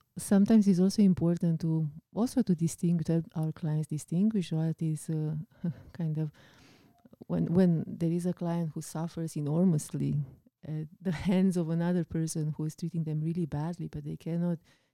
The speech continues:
see that they are not respected and their boundaries are constantly violating. And there are none of those characteristics that you mentioned. And they keep saying, "But I'm in love with him or her or them," right? So I guess it's also,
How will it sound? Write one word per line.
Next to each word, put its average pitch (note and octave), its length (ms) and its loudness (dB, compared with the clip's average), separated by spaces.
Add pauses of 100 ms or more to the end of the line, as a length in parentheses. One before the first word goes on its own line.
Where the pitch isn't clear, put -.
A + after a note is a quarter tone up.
see B3 240 -6
that F3 180 -4
they D#3+ 80 -4
are D3+ 120 -2
not D#3+ 200 0
respected - 600 -12
and D3 160 -14
their D3 180 -20
boundaries D#3 540 -2
are D3+ 100 -2
constantly F3 640 2
violating. D3+ 640 -4
And E3 120 2
there E3+ 200 0
are F#3 140 0
none F3+ 360 2
of E3+ 160 0
those E3+ 220 -6
characteristics E3 680 -8
that D#3+ 220 -8
you E3+ 240 -8
mentioned. E3 500 -4 (280)
And F3 140 0
they F3 120 2
keep - 240 0
saying, F3+ 300 2 (500)
"But - 140 -6
I'm G#3+ 160 6
in F#3+ 180 6
love F#3+ 380 2
with E3+ 380 -4
him F3 280 2
or D#3 140 4
her E3 400 4
or D3+ 140 -2
them," D#3+ 320 2 (380)
right? F#3 180 -2
So G#3 100 0
I F#3+ 60 0
guess G3+ 280 -4
it's G3+ 180 -6
also, F3+ 520 -2